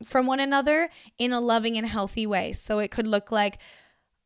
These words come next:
you setting kind of a ritual space and having this kind of, um, maybe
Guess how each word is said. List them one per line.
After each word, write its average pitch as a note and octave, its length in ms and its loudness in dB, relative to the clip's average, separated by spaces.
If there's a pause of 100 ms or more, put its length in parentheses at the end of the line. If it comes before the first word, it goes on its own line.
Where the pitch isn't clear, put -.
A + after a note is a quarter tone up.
(180)
you A#3 300 -2
setting A3 360 0
kind A3+ 120 -6
of G3 100 -6
a G3+ 60 -4
ritual A3 480 -2
space G#3+ 680 -2
and F#3+ 460 0
having G#3+ 500 -2
this G#3 120 -6
kind G3+ 240 -2
of, F#3+ 320 2
um, F3+ 280 -2
maybe F#3+ 220 -4